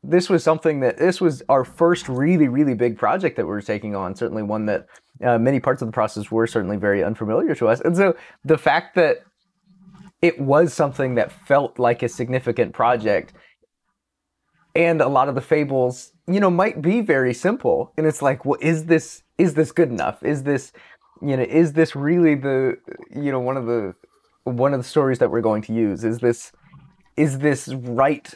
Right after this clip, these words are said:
And I think the ones we settled on were great, but I think it doesn't necessarily, it would have been a problem if we had even found other ones either. But, you know, just in that process, it was just, it was just a little bit difficult to,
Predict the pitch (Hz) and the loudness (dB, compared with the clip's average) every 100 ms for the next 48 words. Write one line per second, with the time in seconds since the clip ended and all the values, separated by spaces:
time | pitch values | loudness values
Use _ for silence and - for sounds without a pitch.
0 | - 139 139 139 113 - 143 139 175 - | -4 -2 -2 -4 -8 0 -2 0 -2 0
1 | 131 151 135 139 180 160 113 110 110 139 | 0 0 -2 -2 0 0 0 -2 0 0
2 | - 120 117 117 120 - - _ - 135 | 2 2 2 2 -4 -10 -20 _ -4 0
3 | 143 131 117 123 123 131 117 113 104 _ | 2 2 -2 -2 2 4 4 2 -2 _
4 | _ _ _ _ _ _ - 156 147 160 | _ _ _ _ _ _ 0 2 4 4
5 | 131 123 - 117 135 151 135 120 120 131 | 2 -2 0 2 2 2 0 0 0 2
6 | 120 117 127 123 120 123 120 120 156 90 | 2 2 2 -2 0 0 2 2 2 0
7 | 73 85 110 - 60 - - - - 143 | -4 0 0 0 -4 -4 -8 -20 -6 0
8 | 165 - 139 120 110 - 135 127 113 - | 0 0 -2 0 -2 0 -2 0 -2 2
9 | 110 110 - 98 - 76 104 101 - - | 2 2 -2 -4 -4 -6 -6 -6 -6 -10
10 | _ _ _ _ _ 165 160 131 127 120 | _ _ _ _ _ 2 2 0 -4 0
11 | 120 104 90 104 117 104 76 - 92 101 | 2 2 -2 -4 -2 -2 -2 0 -2 -2